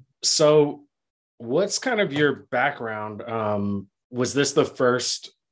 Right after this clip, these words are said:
like, E P that you've written? Have you written songs before twenty seventeen? Like, kinda how did you come from, like, what's your musical, music background? I know you've done a musical, um,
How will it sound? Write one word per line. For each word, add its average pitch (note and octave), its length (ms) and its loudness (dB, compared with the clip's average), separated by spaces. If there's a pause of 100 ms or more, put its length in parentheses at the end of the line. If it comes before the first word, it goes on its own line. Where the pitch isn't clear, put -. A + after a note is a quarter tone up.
(120)
like, A#2 400 -4
E B2+ 160 -4
P B2 220 -2
that A2+ 140 0
you've G#2+ 280 -10
written? D#3+ 300 2
Have B2 100 0
you B2 80 -2
written A2 240 -2
songs A2+ 640 -6 (360)
before C3 400 0
twenty C#3 240 -2
seventeen? C3 600 -4
Like, A2+ 140 -6
kinda A#2+ 160 -2
how B2+ 160 -2
did B2 200 -4
you A2+ 460 -2 (540)
come A2 560 -4
from, G#2 580 -6 (560)
like, A#2+ 140 0
what's C3 220 0
your B2+ 140 0
musical, G#2 720 -6 (480)
music A#2+ 540 2
background? F2+ 500 -10
I G#2 60 -6
know G#2+ 100 -6
you've G#2+ 320 -8
done A2+ 560 -2
a A#2 40 -10
musical, G#2 720 -4 (320)
um, F#2 500 -4